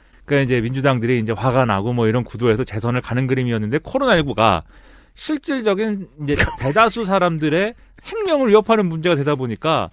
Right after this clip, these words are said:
Speaker 2: 지난 이 년, 지난 삼 년간 시사 아저씨를 제일 괴롭힌 말이, 어, 내로남불이었다면
Speaker 1: 네.
Speaker 2: 올해부터는 "거봐라."
Speaker 1: 뭐 다 똑같아요. 내로남불 또 할 거고, "거봐라, 거봐라"도 있고 뭐. 네.
Speaker 2: 네.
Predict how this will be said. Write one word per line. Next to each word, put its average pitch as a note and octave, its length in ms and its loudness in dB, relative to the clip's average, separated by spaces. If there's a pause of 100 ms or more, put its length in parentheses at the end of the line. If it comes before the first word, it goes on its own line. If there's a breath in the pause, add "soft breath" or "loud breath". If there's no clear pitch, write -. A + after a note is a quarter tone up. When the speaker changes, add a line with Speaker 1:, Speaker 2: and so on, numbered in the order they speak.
(100)
Speaker 2:
지난 A#2+ 280 2
이 A2+ 180 0
년, B2 640 -2
지난 C3 240 2
삼 C#3+ 200 -2
년간 C3 800 0
시사 - 220 2
아저씨를 B2 380 2
제일 G#2 200 4
괴롭힌 G#2+ 500 0
말이, F#2+ 580 2 (420 loud breath)
어, F#2 180 -6
내로남불이었다면 G2 1080 0 (120)
Speaker 1:
네. G#2 240 -4 (100)
Speaker 2:
올해부터는 A#2 480 4
"거봐라." D#2 480 -4 (400)
Speaker 1:
뭐 D3 140 -8
다 - 240 -8
똑같아요. A#3+ 480 -4
내로남불 D3 420 2
또 A3+ 120 -2
할 A#3 120 0
거고, F#3+ 360 4
"거봐라, D3 480 4
거봐라"도 D3+ 540 2
있고 D3 300 -6
뭐. B2 260 -10
네. G#2 140 -6
Speaker 2:
네. E2+ 120 -4